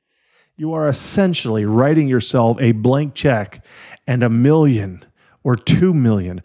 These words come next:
or three million dollars could end up being your book of business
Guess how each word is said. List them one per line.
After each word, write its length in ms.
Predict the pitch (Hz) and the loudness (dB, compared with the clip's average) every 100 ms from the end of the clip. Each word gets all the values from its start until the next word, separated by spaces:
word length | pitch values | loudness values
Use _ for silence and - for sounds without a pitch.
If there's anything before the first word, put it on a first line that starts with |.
| - - - | -18 -6 0
or 160 | 135 | 0
three 500 | - _ 170 196 208 | 0 _ 2 4 6
million 380 | 196 190 170 147 | 4 4 4 2
dollars 440 | 143 139 123 107 | 2 0 0 -2
could 160 | - 135 | -4 -4
end 220 | - 160 | -2 -2
up 200 | 151 123 | -2 0
being 340 | 131 135 127 113 | 0 2 0 2
your 640 | 117 135 175 196 185 - | 2 2 2 0 -2 -6
book 540 | 117 101 151 170 - - | -14 -4 -2 -2 -6 -8
of 240 | 143 113 | -6 -4
business 760 | 107 160 110 98 85 - - | 0 0 0 -4 -4 -6 -8